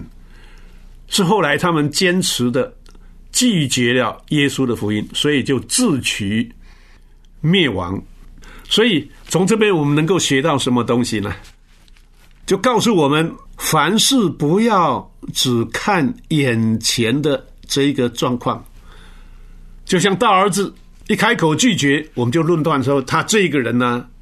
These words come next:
啊，是坏到了极点，啊，必定受刑罚。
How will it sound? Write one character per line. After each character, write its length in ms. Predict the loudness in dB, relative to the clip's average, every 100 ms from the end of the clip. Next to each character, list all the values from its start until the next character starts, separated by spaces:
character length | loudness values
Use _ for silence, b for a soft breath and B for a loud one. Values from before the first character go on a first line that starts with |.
| -8
啊， 260 | -6 -6 b b b b b
是 140 | -4
坏 240 | 0 0 2
到 160 | 2
了 100 | 2
极 160 | 0 -2
点， 180 | -4 -6 -6
啊， 140 | -4 -2
必 160 | 0
定 180 | 0 0
受 180 | 0 -2
刑 220 | -2 -2
罚。 180 | -4